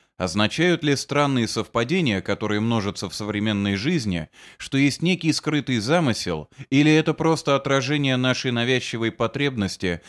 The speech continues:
связывать концы с концами, сочинять рассказы и истории, наносить на карту, так сказать,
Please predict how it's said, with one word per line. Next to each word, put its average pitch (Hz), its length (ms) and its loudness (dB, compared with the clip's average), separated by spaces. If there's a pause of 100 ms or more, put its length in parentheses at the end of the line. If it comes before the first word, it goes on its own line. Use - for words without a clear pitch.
(120)
связывать 123 640 0
концы 117 360 0
с - 80 -4
концами, 107 680 0 (240)
сочинять 127 600 -2
рассказы 120 540 0
и 98 120 0
истории, 104 580 -2 (240)
наносить 120 480 0
на 127 140 2
карту, 160 360 2
так 127 200 -2
сказать, 135 500 -2